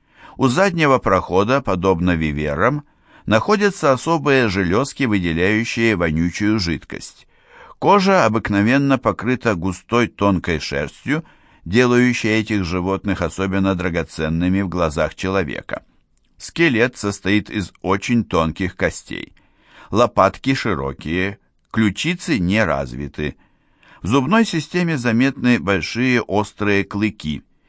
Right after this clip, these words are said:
Когти большей частью не втяжные. Живут хорьковые, за исключением Австралии, во всех частях света, населяя леса, сады, поля и даже жилища человека.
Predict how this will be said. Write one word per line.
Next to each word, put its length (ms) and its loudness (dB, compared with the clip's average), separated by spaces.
Когти 480 2
большей 460 0
частью 520 -2
не 260 2
втяжные. 960 -2
Живут 520 0
хорьковые, 840 0
за 160 0
исключением 800 0
Австралии, 800 0
во 180 -2
всех 360 -2
частях 440 -4
света, 520 -2
населяя 880 2
леса, 560 2
сады, 520 0
поля 480 0
и 100 -4
даже 460 0
жилища 560 -2
человека. 720 -6